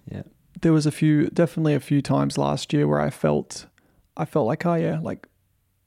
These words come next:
Speaker 2: the car's doing what I want," and I feel, I feel pretty good with it. Um, yeah, there was a few times, but I think the problem was as well is, you know, maybe I would have one good weekend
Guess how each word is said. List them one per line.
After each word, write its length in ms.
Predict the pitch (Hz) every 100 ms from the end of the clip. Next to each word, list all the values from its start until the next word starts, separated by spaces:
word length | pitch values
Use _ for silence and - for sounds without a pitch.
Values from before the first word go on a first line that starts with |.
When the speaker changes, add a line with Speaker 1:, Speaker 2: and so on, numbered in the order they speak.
| -
Speaker 2:
the 80 | 156
car's 300 | 151 147 135
doing 200 | 151 147
what 120 | 143
I 60 | 139
want," 300 | 139 147 -
and 120 | 151 147
I 80 |
feel, 420 | 143 151 147 143 - - - - _ -
I 60 | 151
feel 220 | - 151
pretty 200 | - 151
good 180 | 139 147
with 120 | 147
it. 160 | 143 - _ _
Um, 680 | 165 139 139 135 139 139 143 _ _ _ _ _ _ _ _ _ _ _ _ _ _ _ _ _ -
yeah, 380 | 180 147 135 - - _ _ -
there 100 | 214
was 100 | 190
a 60 | 156
few 180 | 139
times, 580 | 131 139 135 135 127 - _ _ _ _ _ _ -
but 100 | - 170
I 80 |
think 260 | 139 180 175
the 60 | 160
problem 480 | - 156 147 143
was 260 | 139 139 151
as 160 | 147 135
well 320 | 135 147 156
is, 360 | 131 143 - - _ _ _
you 100 | 165
know, 140 | 151 143
maybe 360 | - 151 156
I 40 | 151
would 80 | 135
have 200 | 139 139
one 180 | 139
good 140 | 143 143
weekend 600 | 143 139 147 156 170